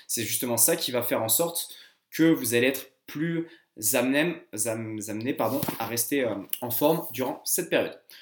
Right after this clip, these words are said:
Donc quatrième point, pour devenir un zombie, Netflix, canapé, plaid et, euh, le petit bonus, Choc à Pic, Ben et Jerry's, pizza et, euh, et reblotte. Voilà, voilà. Donc j'espère que ce podcast vous aura plu.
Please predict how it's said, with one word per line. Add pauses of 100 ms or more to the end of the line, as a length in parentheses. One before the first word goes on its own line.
(140)
Donc
quatrième
point,
pour
devenir
un
zombie, (480)
Netflix, (420)
canapé, (500)
plaid (640)
et,
euh,
le
petit
bonus, (200)
Choc
à
Pic,
Ben
et
Jerry's,
pizza (160)
et,
euh, (100)
et
reblotte.
Voilà,
voilà. (680)
Donc
j'espère
que
ce
podcast
vous
aura
plu.